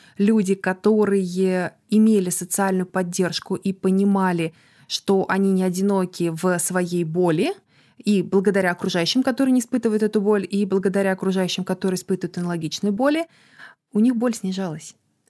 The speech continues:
Чем больше поддержка, тем меньше боли. Чем меньше поддержка, тем больше боли. Э, всё это абсолютно логично и взаимосвязано. Коль скоро боль — это вот субъективное переживание,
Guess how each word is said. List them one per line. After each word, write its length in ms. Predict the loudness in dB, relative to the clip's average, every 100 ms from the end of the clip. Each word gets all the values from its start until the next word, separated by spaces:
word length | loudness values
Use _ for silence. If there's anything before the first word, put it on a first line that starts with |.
| 0
Чем 220 | 4 4
больше 360 | 4 2 0 -4
поддержка, 600 | -2 -2 0 -2 -2 -4
тем 320 | 0 2 4
меньше 360 | 2 0 0 0
боли. 440 | 0 0 -2 -4 _ _ _
Чем 220 | 2 4
меньше 340 | 4 2 -2 -2
поддержка, 640 | -2 0 0 -2 -4 -8 -4
тем 220 | 2 2
больше 340 | 2 -4 -8 -8
боли. 320 | -8 -8 -12 _ _ -20 _
Э, 400 | 0 2 2 2 0
всё 280 | 0 2 2
это 240 | 2 0
абсолютно 500 | 0 0 0 0 0
логично 460 | 2 0 -2 2 2
и 40 |
взаимосвязано. 600 | 2 0 0 0 2 2
Коль 240 | 2 2 0
скоро 360 | 0 2 2
боль — 400 | 2 2 2 2
это 180 | 2 -2
вот 120 | -2
субъективное 580 | -2 -2 -2 0 0 0
переживание, 760 | 0 2 2 0 0 0 -2